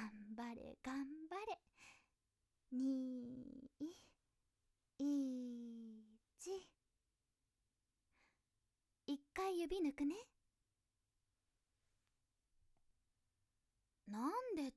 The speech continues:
て、まだまだ楽しませてもらうから、行かせないよ。今度は、ローションでぬるぬるおちんぽしごいて、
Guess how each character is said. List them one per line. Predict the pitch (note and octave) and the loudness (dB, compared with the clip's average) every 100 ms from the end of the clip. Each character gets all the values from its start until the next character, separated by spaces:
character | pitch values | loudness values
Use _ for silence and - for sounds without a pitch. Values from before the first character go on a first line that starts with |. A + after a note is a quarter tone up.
| _ | _
て、 | A3 G#3 G3+ - - - - _ _ _ | -2 -2 -4 -10 -20 -20 -20 _ _ _
ま | - A#3 | 0 2
だ | C4 B3+ | 4 4
ま | A3+ | 2
だ | F#3 D3+ - | -2 -10 -8
楽 | F3+ A3 | -4 -2
し | B3 C#4 | 4 4
ま | D#4 | 4
せ | D#4+ | 0
て | C4+ | 2
も | A#3+ A3 | 2 2
ら | A3 B3 | 2 0
う | |
か | - A3+ | -2 -2
ら、 | - - _ _ _ | -2 -4 _ _ _
行 | - B3 | -4 2
か | C#4 | 2
せ | C#4 D4 | 4 4
な | D4+ | 2
い | D4+ | 0
よ。 | E4+ A4 - _ _ _ _ _ _ _ _ _ _ _ _ _ _ _ _ _ _ _ | -4 -4 -8 _ _ _ _ _ _ _ _ _ _ _ _ _ _ _ _ _ _ _
今 | - A#3 B3 A3 | -2 2 2 0
度 | F3+ | -6
は、 | E3+ G3+ B3 A3 G#3 - - - _ _ _ _ | -8 -4 -4 -4 -10 -20 -20 -20 _ _ _ _
ロ | - B3+ C#4 | 2 4 4
ー | |
シ | C#4 - | 2 0
ョ | G#3+ | -2
ン | G3 | -2
で | F#3 F3 | -6 -6
ぬ | F#3+ A3 | -2 0
る | C4+ | 2
ぬ | C#4 | 4
る | D4 D4+ | 4 2
お | C#4+ | 0
ち | - E4 | 0 0
ん | D4+ | 0
ぽ | C4 | -4
し | - B3 | -4 -4
ご | B3 C#4+ | -2 -2
い | C#4 | -2
て、 | C4 B3 | -4 -4